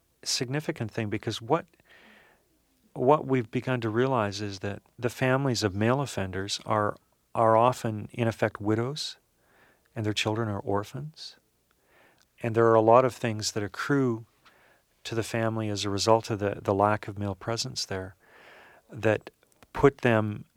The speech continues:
in a very, uh, precarious position in the community. The stigma they carry, f-, not because they've done something wrong,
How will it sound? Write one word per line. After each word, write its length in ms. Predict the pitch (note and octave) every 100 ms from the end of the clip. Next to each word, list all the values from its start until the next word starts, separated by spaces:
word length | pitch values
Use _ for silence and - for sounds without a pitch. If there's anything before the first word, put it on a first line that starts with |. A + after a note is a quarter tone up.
| -
in 180 | A2+
a 60 | A2
very, 600 | G2 A2+ A2 A2 A2 G#2
uh, 120 | G2+
precarious 680 | F#2+ - - - A2+ A2+ -
position 480 | - G2+ G#2+ - G#2
in 100 | G2+
the 60 |
community. 640 | G2+ - G2+ G2+ G#2+ F#2+ F#2+ _ _ _ _ _ - - - - _ _
The 200 | C3 A2+
stigma 480 | - - D#3 D3+ A#2
they 120 | A2
carry, 360 | G#2+ A#2+ A2+ G#2
f-, 180 | - _ _ _ _ _ _
not 300 | C3+ B2+ D#3+
because 280 | E3+ D#3+ C#3
they've 140 | C3
done 160 | G#2+ A#2+
something 380 | - A2 G#2 G2
wrong, 480 | G2+ G#2+ G2 F#2